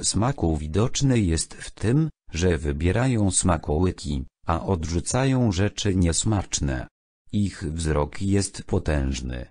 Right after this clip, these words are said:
a wiele z nich ma wielokrotne oczy, czego dowodem jest ogromna ilość soczewek we wspaniałych oczach much,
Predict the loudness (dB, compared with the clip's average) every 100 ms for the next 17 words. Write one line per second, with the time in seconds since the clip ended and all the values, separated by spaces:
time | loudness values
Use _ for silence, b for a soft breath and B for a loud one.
0 | -16 -6 -4 0 2 4 2 2 2 2
1 | 2 0 0 2 2 0 0 0 0 0
2 | 0 0 -2 -2 -2 -2 -4 _ -2 0
3 | 2 0 0 0 0 2 2 2 2 0
4 | -2 -6 -4 0 2 4 4 4 2 0
5 | 0 -2 -4 -12 -6 -4 -2 0 2 2
6 | 0 0 0 0 0 0 2 2 2 2
7 | -2 -2 -2 0 0 -4 0 2 2 0
8 | -8 -16